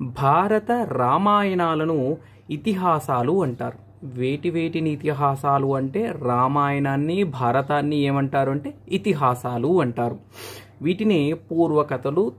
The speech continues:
తొల్లిటి కథలు అని కూడా అంటారు. ఈ పాఠాన్ని శ్రీమదాంధ్ర మహాభారతంలోని అరణ్య పర్వంలో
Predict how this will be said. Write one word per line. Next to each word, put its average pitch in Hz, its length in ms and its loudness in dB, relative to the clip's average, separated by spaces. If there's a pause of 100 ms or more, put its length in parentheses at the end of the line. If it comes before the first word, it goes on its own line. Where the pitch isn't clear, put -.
తొల్లిటి 151 400 2
కథలు 127 420 2
అని 120 140 2
కూడా 123 460 -2 (180)
అంటారు. 170 320 0 (840)
ఈ 208 200 2
పాఠాన్ని 151 840 0 (500)
శ్రీమదాంధ్ర 208 840 2
మహాభారతంలోని 175 1500 2 (340)
అరణ్య 226 440 4
పర్వంలో 170 920 2